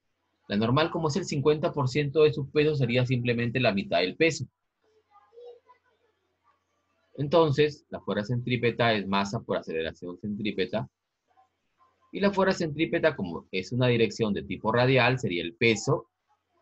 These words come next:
la que va para hacia el centro, menos la normal, que es un medio del peso. De ahí restamos, un medio de masa por gravedad es igual a la masa por la velocidad cuadrada partido por radio, cancelas la masa,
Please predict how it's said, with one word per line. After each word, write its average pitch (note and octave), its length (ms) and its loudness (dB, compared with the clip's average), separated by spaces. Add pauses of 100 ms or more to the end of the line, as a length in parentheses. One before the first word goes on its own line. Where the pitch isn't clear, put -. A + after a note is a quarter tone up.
(140)
la C#2+ 160 -12
que - 60 -8
va D#2 120 -4
para F#2+ 180 2
hacia G2+ 120 -2
el A2 80 -2
centro, A#2 540 0
menos G#2 400 0
la G#2+ 100 0
normal, G2+ 560 0
que F2 60 -8
es - 140 -14
un G2 160 -8
medio G2 260 0
del F#2 160 -6
peso. - 320 -6 (1120)
De - 120 -16
ahí D#2 240 -8
restamos, G#2 680 -6 (120)
un - 160 -14
medio F2 240 -4
de F#2 120 0
masa F2+ 340 -6
por D2+ 200 -6
gravedad G2 460 0
es - 160 -12
igual E2+ 220 -4
a F2 80 -4
la E2+ 120 -6
masa F2 320 -8
por F2+ 160 -6
la D#2 100 -4
velocidad D#2 440 -8
cuadrada F2 400 -2
partido F#2 400 -6
por B2 160 0
radio, C3+ 320 2
cancelas F2 480 -8
la G2+ 120 0
masa, B2 460 2